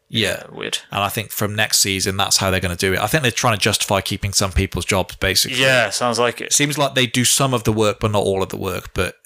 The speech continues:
Speaker 1: there's
Speaker 2: With
Speaker 1: only so much you can read on that.
Speaker 2: The hilarious thing about that, all that happens is you say the word automated, and people start swallowing it and going, "Okay," rather than, "This is basically gonna be the same situation."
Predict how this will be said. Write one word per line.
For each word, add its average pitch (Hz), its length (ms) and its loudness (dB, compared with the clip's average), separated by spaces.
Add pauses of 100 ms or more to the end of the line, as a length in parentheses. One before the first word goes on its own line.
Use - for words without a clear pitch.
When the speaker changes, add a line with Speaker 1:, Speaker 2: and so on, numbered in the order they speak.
(140)
Speaker 1:
there's 113 160 2
Speaker 2:
With 180 80 2
Speaker 1:
only 208 60 0
so 120 200 2
much 107 160 0
you 113 80 4
can 104 180 -2
read 101 200 2
on 92 160 -2
that. 87 260 -2
Speaker 2:
The 139 80 0
hilarious 165 420 2
thing 123 160 0
about 110 260 2
that, 90 260 -2 (440)
all 143 340 4
that 127 120 -2
happens 113 340 0
is 104 140 -4
you 101 80 0
say 120 160 4
the 110 80 2
word 104 140 0
automated, 98 680 -2
and 104 160 -10
people 110 240 0
start 107 360 2
swallowing 107 380 0
it 101 140 -6 (140)
and 120 100 -10
going, 113 160 2
"Okay," 107 360 2 (540)
rather 123 300 2
than, 113 320 2 (320)
"This - 160 2
is 104 60 -2
basically 117 400 0
gonna 110 80 0
be 110 100 -2
the 104 80 -4
same 110 300 2
situation." 110 720 -2